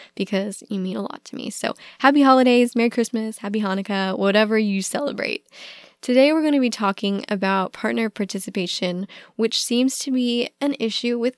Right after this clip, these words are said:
every kinky couple at some point or another, especially when you don't share the same kinks. It can be hard to find a balance and almost impossible to make your partner love your kink as much as you do, unfortunately.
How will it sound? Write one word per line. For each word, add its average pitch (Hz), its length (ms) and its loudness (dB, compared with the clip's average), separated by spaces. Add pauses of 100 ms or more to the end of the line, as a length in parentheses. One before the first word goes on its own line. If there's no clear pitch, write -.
every 269 260 2
kinky 233 300 4
couple 196 420 0
at - 240 -4
some 247 260 4
point 190 360 -2
or 190 80 0
another, 190 420 -4 (100)
especially 214 1080 0 (300)
when 214 180 4
you 214 140 4
don't 208 420 0
share 196 600 0
the 202 140 -4
same 190 520 -4
kinks. - 600 -4 (380)
It 233 100 -2
can 277 140 4
be 285 100 4
hard 226 380 0
to 226 180 -2
find 196 240 -2
a 202 60 0
balance 196 560 0
and 196 160 0
almost 269 360 0
impossible 208 760 0
to - 140 -4
make 190 240 0
your 190 100 -2
partner 190 480 -2 (320)
love 185 300 0
your 180 160 -2
kink 180 340 -4
as 190 160 -4
much - 180 -6
as 185 140 -6
you - 80 -8
do, - 240 -10 (140)
unfortunately. 226 960 0